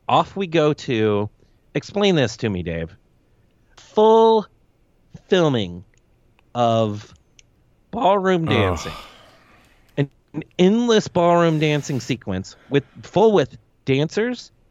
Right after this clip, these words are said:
Speaker 1: with a hundred something extras
Speaker 2: <laughs>
Speaker 1: dancing around. They get into a,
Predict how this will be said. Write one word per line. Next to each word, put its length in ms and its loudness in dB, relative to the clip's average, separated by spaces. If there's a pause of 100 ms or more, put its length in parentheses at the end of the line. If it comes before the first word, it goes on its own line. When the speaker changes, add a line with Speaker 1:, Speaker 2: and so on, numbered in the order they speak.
(100)
Speaker 1:
with 180 -6
a 80 -4
hundred 580 -2
something 640 -2
extras 760 -6 (220)
Speaker 2:
<laughs> 220 -20
Speaker 1:
dancing 420 -4
around. 560 0 (560)
They 140 2
get 260 0
into 400 2
a, 340 0